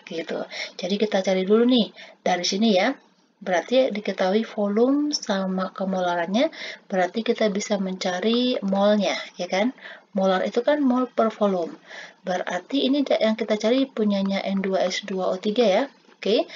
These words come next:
berarti molnya sama dengan molar dikali volume. Molarnya yaitu nol koma satu, sedangkan volumenya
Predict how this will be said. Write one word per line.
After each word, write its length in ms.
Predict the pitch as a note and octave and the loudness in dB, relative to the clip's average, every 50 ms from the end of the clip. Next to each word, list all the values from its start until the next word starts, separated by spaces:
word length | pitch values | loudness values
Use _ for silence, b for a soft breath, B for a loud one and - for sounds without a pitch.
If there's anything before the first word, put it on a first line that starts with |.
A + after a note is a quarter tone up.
| B B B B B _ | B B B B B _
berarti 480 | G3+ F#3 E3+ E3+ - - A#3 B3 B3+ A3+ | -6 -4 -4 -4 -2 -2 -2 0 2 2
molnya 480 | G#3 G3 G3 G3 G#3 A3+ B3+ C#4+ C#4+ | 2 2 2 2 2 2 2 0 0
sama 320 | C#4 - A3 G#3 G3+ G3 F#3+ | 0 0 0 0 0 0 -2
dengan 400 | F#3+ G3 G3+ G#3+ A3 A#3 A#3+ A#3 | -2 -2 -2 0 0 0 0 0
molar 480 | A3 G3 F#3+ F#3+ G3+ G3+ G3+ G#3+ G#3+ | 0 0 0 0 0 2 2 2 0
dikali 480 | G#3+ - F#3+ F#3+ - F#3 F3+ F#3 F#3+ G3 G3+ - | -2 -6 -10 -8 -8 -8 -8 -6 -6 -8 -6 -2
volume. 400 | - A#3+ A#3+ A3+ G3 - E3 B B B B B B B B B _ | 0 2 2 2 2 0 -4 B B B B B B B B B _
Molarnya 640 | - G3+ F#3+ F#3+ F#3+ F#3 F#3 F#3+ F#3+ G#3 G3+ F#3+ F#3 | -2 0 2 2 2 2 0 -2 -2 -2 -2 -2 -2
yaitu 400 | F#3 F#3 - F#3+ F#3 - G3+ F#3 | -2 -2 -2 -2 -4 -6 -8 -6
nol 320 | F#3 F#3 F3+ F3+ F3+ - | -6 -6 -8 -8 -10 -10
koma 240 | F#3 F3 F3 F3 F#3 | -10 -10 -8 -10 -10
satu, 720 | - - F3+ F3+ F3+ - _ - A#3 B3+ C4+ C#4+ D4+ D4+ D4+ | -8 -8 -10 -10 -10 -12 _ -2 0 2 2 2 2 0 -2
sedangkan 640 | - - G3 F#3+ F3+ F3+ F#3 - G#3 G#3 G#3+ G#3+ | -4 -4 -4 -4 -4 -4 -2 0 0 2 2 0
volumenya 480 | - G#3 F#3+ F#3+ F#3+ F#3+ F#3+ G3 A3 | -2 -2 -2 -2 -2 -2 -2 -2 -2